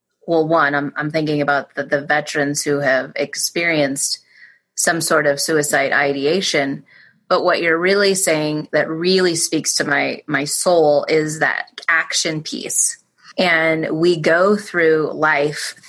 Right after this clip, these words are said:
thinking, thinking that action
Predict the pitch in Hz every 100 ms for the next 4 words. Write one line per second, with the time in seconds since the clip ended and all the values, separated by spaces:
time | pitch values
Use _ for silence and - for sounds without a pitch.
0 | - 202 196 185 107 135 - - _ _
1 | _ _ _ _ - - 208 202 202 175
2 | 160 156 180 196 226 - 185 120 147 160